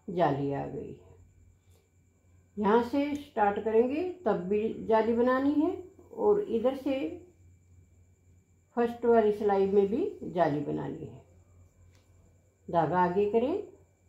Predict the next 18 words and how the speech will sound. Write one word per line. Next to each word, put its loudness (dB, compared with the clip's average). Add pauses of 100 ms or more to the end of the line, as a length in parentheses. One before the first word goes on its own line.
(100)
और 0 (200)
इसी -4
प्रकार -2 (100)
से -4
फिर -8
से -4
बुनें। -8 (680)
ये -2
फंदा 0
लेंगे 2 (580)
और -6
साथ 2
ही 0
हम -4 (760)
ये -2
धागा 2
भी -2
लेंगे -4